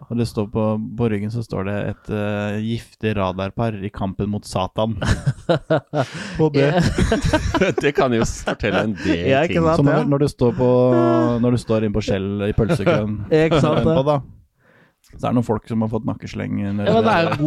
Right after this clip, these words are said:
Speaker 2: god, på en måte, den, den på en måte kan føre til samtaler.
Speaker 1: Den fører til samtaler.
Speaker 3: Ja, ja.
Speaker 2: Ja.
Speaker 1: Så, og bakgrunnen der var, eh, igjen en gammel predikant som, eh, vi, eh, som vi kjenner,
Speaker 2: Ja.
Speaker 1: som vi var på besøk hos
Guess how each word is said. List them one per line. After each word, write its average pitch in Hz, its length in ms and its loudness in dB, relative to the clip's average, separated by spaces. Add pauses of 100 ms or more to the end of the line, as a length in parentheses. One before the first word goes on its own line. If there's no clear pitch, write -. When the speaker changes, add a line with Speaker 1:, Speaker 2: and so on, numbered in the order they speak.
Speaker 2:
god, 170 360 2
på 180 60 0
en 180 60 2
måte, 165 180 2
den, 170 220 0 (100)
den 165 220 0
på 185 80 -2
en 180 40 0
måte 190 200 -4
kan 196 220 0
føre 143 360 0
til 131 200 -2
samtaler. 113 580 -2 (160)
Speaker 1:
Den 131 320 0
fører 120 240 2
til 117 80 -2
samtaler. 107 400 0
Speaker 3:
Ja, 101 60 -6
ja. 87 80 -6
Speaker 2:
Ja. 170 220 2 (160)
Speaker 1:
Så, 143 160 2
og 139 140 0
bakgrunnen 120 440 2
der 151 160 4
var, 117 240 2
eh, 117 460 0 (120)
igjen 110 300 0
en 113 280 -2
gammel 107 220 -2
predikant 104 580 -6
som, 110 240 0
eh, 110 140 0
vi, 110 280 -2
eh, 110 280 -2 (1080)
som 110 200 -6
vi 110 120 -2
kjenner, 127 380 0 (100)
Speaker 2:
Ja. 131 240 -8
Speaker 1:
som 113 160 -4
vi 117 80 0
var 110 140 -2
på 113 120 -4
besøk 110 320 -4
hos 170 280 -2